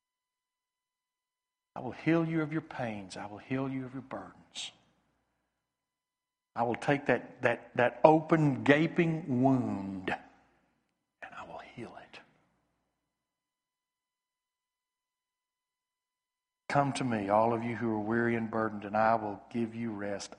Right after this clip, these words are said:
I will heal you." But you see, how does this happen? How does this happen? Why doesn't this happen for all of us? Why doesn't this happen every time I'm weak and burdened?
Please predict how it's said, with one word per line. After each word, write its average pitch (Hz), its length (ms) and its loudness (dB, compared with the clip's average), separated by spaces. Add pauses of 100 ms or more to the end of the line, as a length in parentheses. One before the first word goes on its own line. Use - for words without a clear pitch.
I 107 240 2
will 107 280 -4 (140)
heal 120 340 -2
you." 92 220 -14 (1120)
But - 160 -10
you 120 60 -4
see, 135 140 0
how 147 200 8
does 139 160 0
this 135 140 -2
happen? 127 400 2
How 143 180 2
does 165 140 2
this 160 100 0
happen? 139 240 2
Why 190 160 8
doesn't 277 200 6
this 226 100 6
happen 214 240 6
for 190 100 10
all 190 180 8
of 139 80 2
us? - 280 -8 (1200)
Why 190 180 12
doesn't 226 300 6
this 220 140 8
happen 202 440 6 (220)
every 185 220 6
time 185 220 8
I'm 170 300 8
weak 170 220 8
and 131 180 2
burdened? 117 560 6